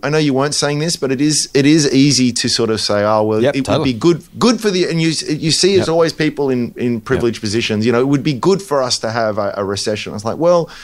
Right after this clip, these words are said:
Speaker 1: yeah, but not, not for a lot of <laughs> people, you know. Um,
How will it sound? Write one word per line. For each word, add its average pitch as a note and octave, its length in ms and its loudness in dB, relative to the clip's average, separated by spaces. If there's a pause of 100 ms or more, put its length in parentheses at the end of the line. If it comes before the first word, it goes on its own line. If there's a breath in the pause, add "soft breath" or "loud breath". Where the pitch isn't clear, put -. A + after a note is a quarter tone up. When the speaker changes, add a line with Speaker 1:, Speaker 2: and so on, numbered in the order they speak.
(240 loud breath)
Speaker 1:
yeah, D3 120 0
but B3 160 0
not, B3+ 260 0 (220)
not F3+ 240 -2
for F#3+ 60 0
a F3 60 2
lot D3+ 160 2
of D#3 100 -6
<laughs> - 160 -16
people, - 680 -4 (400 loud breath)
you C#3 160 0
know. C3+ 220 4 (240)
Um, C3+ 360 0